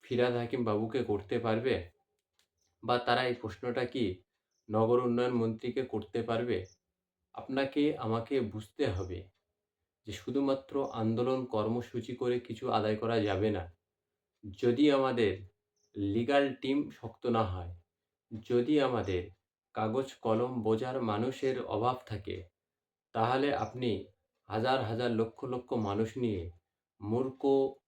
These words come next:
সমাজ এবং মূর্খ নেতৃত্ব নিয়ে যত আন্দোলনই করেন না কেন,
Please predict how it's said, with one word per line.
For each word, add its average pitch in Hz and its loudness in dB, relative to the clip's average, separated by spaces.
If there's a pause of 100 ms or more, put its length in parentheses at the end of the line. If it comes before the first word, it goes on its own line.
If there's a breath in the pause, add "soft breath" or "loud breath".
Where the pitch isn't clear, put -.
(160)
সমাজ 127 -2
এবং 110 -2
মূর্খ 117 -2
নেতৃত্ব 120 -2
নিয়ে 110 0 (500)
যত 113 0
আন্দোলনই 123 2
করেন 117 2
না 123 0
কেন, 107 -2